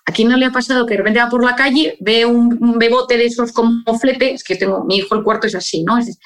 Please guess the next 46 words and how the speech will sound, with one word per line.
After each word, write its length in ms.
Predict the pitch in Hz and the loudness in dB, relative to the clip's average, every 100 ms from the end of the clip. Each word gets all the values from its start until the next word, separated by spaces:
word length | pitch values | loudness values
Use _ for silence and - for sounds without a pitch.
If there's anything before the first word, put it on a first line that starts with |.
| - | -6
es, 200 | 226 208 - - | -4 -4 -6 -2
yo 100 | 233 | 2
le 60 | |
digo, 220 | 220 233 226 | 2 2 2
cuando 200 | 214 208 | 0 2
le 80 | |
veo, 100 | 208 | 2
le 80 | 240 | 2
digo, 120 | 220 233 | 2 2
"Eres 360 | 233 233 254 | 0 0 2
neoténico", 760 | 240 226 208 254 240 233 - - _ - | 2 2 2 2 2 0 -6 -18 _ -12
porque 280 | 175 127 233 | -8 -2 0
es, 120 | - | 2
es 480 | 320 277 311 233 - 269 | 0 2 2 2 0 2
puro 160 | 254 | 2
moflete 420 | 247 233 247 240 | 2 2 2 2
con 180 | 247 233 | 2 2
dos 200 | 233 233 | 2 2
ojos 260 | 247 247 226 | 0 0 0
grandes, 420 | 214 262 262 240 | 2 2 2 2
grandes, 520 | 233 233 233 247 254 | 0 0 0 0 2
unas 140 | 247 294 | 0 0
pestañas, 580 | 247 240 240 254 269 - _ _ _ | -2 0 0 2 0 -4 _ _ _
y 80 | 233 | 0
me 120 | 226 | 2
sonríe 360 | 220 214 220 269 | 2 0 2 2
con 120 | 202 | 2
dos 200 | 214 240 | 0 2
dientes, 400 | 254 269 269 294 - - - | 2 2 0 -2 -6 -6 0
digo, 180 | 208 | 2
"Eres 220 | 226 277 254 | 2 2 2
neotenia 500 | 240 233 247 247 220 | 2 2 2 2 2
pura", 300 | 233 233 196 | 0 0 0
¿no? 180 | 247 - | -2 0
<laughs> 160 | 277 277 | -2 0
Y 300 | 269 - 208 | -2 0 0
mis 160 | 185 | 2
hijos, 240 | 190 202 214 | 2 0 -2
los 140 | 190 | -2
otros, 200 | 190 208 | -4 -2
dicen, 200 | 202 175 | -2 0
"Mamá, 160 | 170 180 | 0 0
¿qué 80 | 185 | -2
es 40 | |
la 80 | 202 | 0
neotenia?". 600 | 202 196 165 196 208 185 | 0 -2 0 0 0 -4